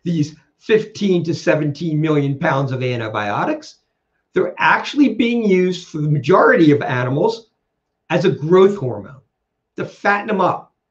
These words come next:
so that they can get to slaughter with a heavier weight. Do you think that this may be interfering with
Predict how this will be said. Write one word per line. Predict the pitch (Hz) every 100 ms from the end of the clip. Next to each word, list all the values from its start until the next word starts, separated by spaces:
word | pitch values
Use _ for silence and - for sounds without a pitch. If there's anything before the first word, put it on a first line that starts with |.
| _ _ _ _ _
so | - 160
that | 180 -
they | 190
can | 220 208 180
get | 143 202
to | -
slaughter | 170 - 175 220 269 - 214 - _ _ _ _ _ _ _ _ _ _ -
with | 175 170
a | 170
heavier | 175 170 170 156
weight. | 139 139 113 - _ _ _ _ _ _ _ _ _ _
Do | 147
you | 175
think | - _ 233 320 302 -
that | 170 131 -
this | 240 247 - -
may | 131 170 233 233
be | 147 113 214 233 240
interfering | 190 220 214 - 156 202 240 277 277 - _ _ _ _ _ _ _ _ _
with | 170 160